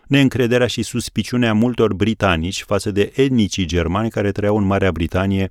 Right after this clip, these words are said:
în timpul celui de-al doilea război mondial. Sau, mai pe scurt, față de ruși azi. Dumnezeu a zis lui Petru să meargă în casa lui Corneliu, care era dintre neamuri,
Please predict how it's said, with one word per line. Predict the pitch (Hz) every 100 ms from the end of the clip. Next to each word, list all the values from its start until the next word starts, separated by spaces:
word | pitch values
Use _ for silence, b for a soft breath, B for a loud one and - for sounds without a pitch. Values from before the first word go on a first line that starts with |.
| _ -
în | 98
timpul | 87 101 92 87
celui | - 92 87
de-al | 85 82 80
doilea | 90 85 80
război | 78 73 87
mondial. | 80 76 76 73 73 _ _ _ _ _ -
Sau, | - 147
mai | 120 95
pe | 87
scurt, | - 107 98
față | - 95 85
de | 80
ruși | 90 - - _
azi. | - 73 - - _ _ _ _ _ _ _ _ _ _ _ _
Dumnezeu | - 98 104 127 180
a |
zis | 139 160
lui | 143
Petru | - 101 - 131
să | -
meargă | 98 110 143 123
în | 113
casa | 110 -
lui | 101
Corneliu, | - 98 87 80 76 90
care | - 85
era | 80 92
dintre | 104 104 104
neamuri, | 95 80 76 82